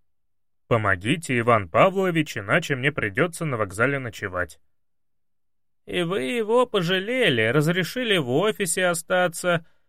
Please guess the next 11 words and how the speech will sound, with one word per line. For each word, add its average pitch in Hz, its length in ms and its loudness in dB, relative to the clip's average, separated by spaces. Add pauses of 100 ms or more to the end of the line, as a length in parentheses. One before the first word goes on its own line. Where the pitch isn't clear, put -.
(220)
продолжил 143 800 2
мой 143 200 0
секретарь. 151 680 -6 (800)
"Что 262 340 -2
обнаружили 247 640 0
утром, 135 480 0
когда 175 340 2
вошли 170 360 0
в 156 80 0
рабочее 165 540 0
помещение?" 139 960 -6